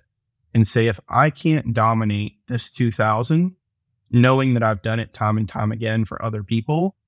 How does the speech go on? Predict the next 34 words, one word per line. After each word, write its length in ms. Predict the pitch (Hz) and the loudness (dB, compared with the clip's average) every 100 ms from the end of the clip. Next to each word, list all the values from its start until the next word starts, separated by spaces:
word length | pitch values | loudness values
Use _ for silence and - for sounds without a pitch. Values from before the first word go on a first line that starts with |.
| _ _ _ _ _ - | _ _ _ _ _ 2
then 180 | 120 113 | 4 4
something's 460 | 123 117 113 107 | 2 0 0 -2
very 220 | 117 104 | -2 -6
wrong 320 | 110 - - - | -6 -8 -12 -10
here." 320 | - - 170 _ - | -12 -12 -14 _ 0
And 140 | 120 | 2
I 140 | 107 123 | 4 2
don't 180 | 139 | 2
need 220 | 127 127 120 | 2 2 2
more 220 | 113 113 | 2 0
than 140 | 110 | -2
two 200 | 98 113 | -2 -4
thousand 400 | 101 107 104 110 | 0 0 0 0
every 160 | 107 110 | -2 -4
single, 520 | - 110 110 110 107 _ _ _ _ - | -2 -2 -2 -4 -8 _ _ _ _ 2
in 100 | 110 | 2
this 200 | 104 - | 2 0
case, 320 | 104 104 - | 0 2 2
month. 340 | 107 104 104 | 4 4 2
We 80 | 110 | -2
work 200 | 107 98 | -2 -4
on 60 | 110 | -2
a 40 | 104 | 0
monthly 280 | 104 - | 0 -2
basis. 480 | 107 - - - - - _ _ _ _ _ | -6 -6 -8 -10 -12 -18 _ _ _ _ _
I 80 | 123 | 4
don't 160 | 151 135 | 6 6
need 180 | 135 127 | 4 2
more 200 | 123 120 | 0 0
than 140 | 113 | -4
two 180 | 104 156 | -2 -2
thousand 640 | 156 135 135 131 131 127 127 | 0 0 0 0 0 0 0
or 200 | 117 110 | -2 -2
even 400 | 233 208 107 | -4 -4 -6